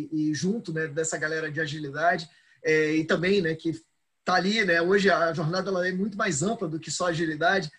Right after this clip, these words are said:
ela hoje tá ampliando aí muito esse contexto, trazendo muitas pessoas, é, com outras visões também, e tão,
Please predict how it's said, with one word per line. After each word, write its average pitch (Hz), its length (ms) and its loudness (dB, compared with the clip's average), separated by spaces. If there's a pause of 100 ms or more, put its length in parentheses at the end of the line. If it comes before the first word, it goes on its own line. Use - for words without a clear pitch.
(180)
ela 160 180 -2
hoje 175 260 0
tá 180 240 0
ampliando 180 680 -2
aí 160 200 2
muito 170 360 -6
esse - 160 -8
contexto, 170 560 -4
trazendo 170 300 -2
muitas 202 300 -6
pessoas, 190 800 -2 (320)
é, 160 80 -4
com 190 160 -6
outras 226 400 0
visões 180 360 -4
também, 175 360 -4 (260)
e 208 120 -6
tão, 277 400 0